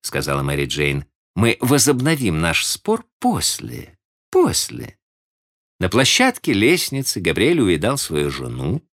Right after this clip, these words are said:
и Мэри Джейн, старавшихся задержать мисс Айворс на ужин. Но мисс Айворс, которая уже надела шляпу и застегивала пальто,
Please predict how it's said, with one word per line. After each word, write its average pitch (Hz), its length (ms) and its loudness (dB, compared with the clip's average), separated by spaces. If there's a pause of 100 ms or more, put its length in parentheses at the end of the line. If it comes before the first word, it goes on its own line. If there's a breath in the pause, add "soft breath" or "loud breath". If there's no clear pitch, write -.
и 107 100 2
Мэри 208 300 2
Джейн, 92 540 2
старавшихся 135 840 -2 (120)
задержать 120 840 2
мисс - 300 0 (100)
Айворс 135 520 0
на 67 180 -4
ужин. 64 420 -8 (320)
Но 117 180 2
мисс 110 320 0
Айворс, 104 560 0
которая 76 400 -2
уже 78 180 -2
надела 67 340 -2
шляпу 87 520 -2 (200)
и 73 60 -4
застегивала 71 600 -2
пальто, - 540 -4